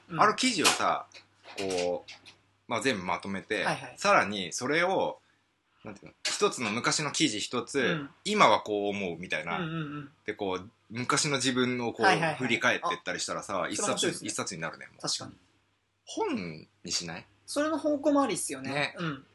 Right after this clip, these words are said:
Speaker 2: うん。
Speaker 1: 方向いろいろ。
Speaker 2: 俺はね、あの、ブログとかより本が好きだからね。
Speaker 1: うん。
Speaker 2: 本が欲しいな。
Speaker 1: それいいっすね。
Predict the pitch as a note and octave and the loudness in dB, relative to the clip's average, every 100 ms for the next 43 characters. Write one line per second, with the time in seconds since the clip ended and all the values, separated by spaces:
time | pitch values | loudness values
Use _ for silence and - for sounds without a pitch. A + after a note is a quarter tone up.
0 | - G2 F3+ F3 E2 D#2+ F#3 - - E3+ | -16 -10 -8 -6 -8 -8 -12 -12 -10 -8
1 | D#3 C#3+ C#3+ - _ _ _ _ _ _ | -8 -10 -12 -16 _ _ _ _ _ _
2 | _ A2 D3+ F3 D#3+ A2 F2+ F#2+ F#2+ D#4+ | _ -4 0 2 2 0 0 -2 -2 -2
3 | C4 G#2+ - F2+ F2 - G4 E4 - - | -2 -6 -6 -4 -4 -8 -8 -6 -6 -6
4 | - - F#3 F3+ E3+ D#3+ D3 C#3+ _ _ | -8 -8 -6 -4 -4 -4 -8 -12 _ _
5 | _ - A3+ - G2 F#2 F2+ D2+ D2+ - | _ -10 -6 -4 -4 -4 -6 -10 -14 -16
6 | _ _ _ _ _ _ _ _ _ _ | _ _ _ _ _ _ _ _ _ _
7 | _ _ _ _ _ _ _ _ _ _ | _ _ _ _ _ _ _ _ _ _
8 | _ _ _ _ _ - A3 G#3 F3 - | _ _ _ _ _ -8 -6 -6 -6 -8
9 | - | -10